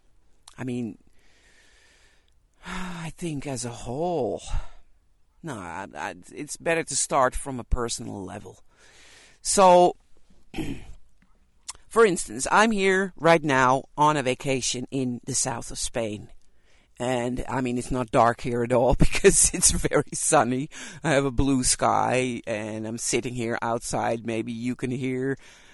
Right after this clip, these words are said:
you know, some dogs, dogs barking in the distance or, you know, some birds chirping.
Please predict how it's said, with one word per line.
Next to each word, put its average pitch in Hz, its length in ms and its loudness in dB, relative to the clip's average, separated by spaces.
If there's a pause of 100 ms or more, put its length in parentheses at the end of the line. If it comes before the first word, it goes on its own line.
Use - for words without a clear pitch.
(460)
you 113 200 -8
know, 107 120 -2
some 131 220 -4
dogs, 110 540 2 (120)
dogs 139 440 6
barking 135 500 0
in 120 120 -4
the 117 60 -6
distance 107 800 -6
or, 95 320 -10
you 101 160 -12
know, 98 140 -12
some - 220 -10
birds 90 380 -10
chirping. 107 540 -8